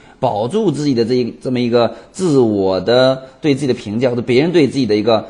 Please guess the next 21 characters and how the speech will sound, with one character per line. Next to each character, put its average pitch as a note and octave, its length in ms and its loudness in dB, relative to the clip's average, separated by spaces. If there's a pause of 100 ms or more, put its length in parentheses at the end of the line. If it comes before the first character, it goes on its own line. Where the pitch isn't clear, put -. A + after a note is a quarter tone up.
(100)
好 G#2 300 -4
学 G#2 80 -8
生 B2 100 -4
的 B2+ 60 -2
这 A2 80 -2
么 G#2+ 100 -4
一 E2+ 60 -8
个 A2 100 -4
形 G#2+ 220 -10
象 B2 80 -10
的 G#2 80 -6
一 - 20 -6
个 G2 80 -8
评 F#2+ 280 -14
价， A2 160 -14 (1400)
对 - 100 -16
吧？ E2+ 160 -18 (460)
啊， F#2+ 120 -10
所 D3 140 -2
以 C#3 40 2
呢， A#2 180 0